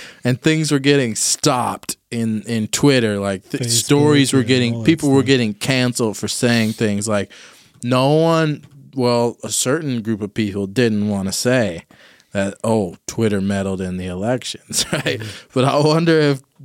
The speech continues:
Speaker 1: going into this next year, now that Twitter is owned by someone who's a little more conservative, I wonder if the story is gonna be, "Oh, Elon Musk interfered in the elections," <laughs> right? No one wants to say that about Mark Zuckerberg, though.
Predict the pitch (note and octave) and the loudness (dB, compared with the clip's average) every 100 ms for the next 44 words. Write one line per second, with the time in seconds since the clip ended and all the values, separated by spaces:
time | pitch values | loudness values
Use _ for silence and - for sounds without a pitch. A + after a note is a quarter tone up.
0 | A#2+ C#3 C#3 C#3 C#3 C3 C3 A2 C#3 F3+ | 0 2 4 2 2 2 2 2 0 0
1 | E3 C#3 A#2 A#2+ A#2 B2 A2+ - C#3 C3 | 0 2 2 2 2 0 -2 0 2 4
2 | B2 A2+ A#2 A#2+ A2+ G#2 - B2+ A2+ G#2+ | 0 0 -2 -2 -2 -4 -4 -4 -2 -4
3 | A2+ A2 A2+ A2 G#2+ A2 G2+ - F#2+ - | -4 -6 -6 -4 -2 -4 -4 -8 -4 2
4 | F3+ E3+ G2 F2+ G2+ - - - - _ | 2 2 -2 -4 -6 -8 -20 -20 -20 _
5 | - G#2 G#2+ A2+ A2+ A#2 A2 - G#2+ - | -10 -4 -2 -2 -2 -2 -2 -4 -6 -2
6 | C#3 A#2 G#2+ G#2 G#2 A2 G#2 G2+ G#2 A#2 | 0 0 -2 -6 -6 -6 -6 -6 -4 -4
7 | G#2+ - - - B2 A#2+ G#2 G2 G#2+ G#2+ | -6 -12 -10 -2 2 2 0 -2 -4 -4
8 | - G2+ F2 - G#2+ F#2+ F#2 F2+ F2 F2+ | -6 -10 -12 -8 -6 -4 -6 -8 -8 -8
9 | F2 G2 - - - - - F#3+ E3 D#3+ | -6 -6 -6 -10 -8 -8 -2 -2 0 -6
10 | - - - D3 F#3 G#3 G3 G3 F#3+ - | -6 -12 -2 2 4 4 4 2 2 4
11 | F3+ E3+ D#3+ D#3 D3+ D3 D3 A#2+ A#2+ F#3 | 6 6 4 4 4 2 0 2 2 2
12 | C#3+ G#2 G2 F#2 F2+ E2+ E2+ | 2 -2 -4 -6 -6 -6 -6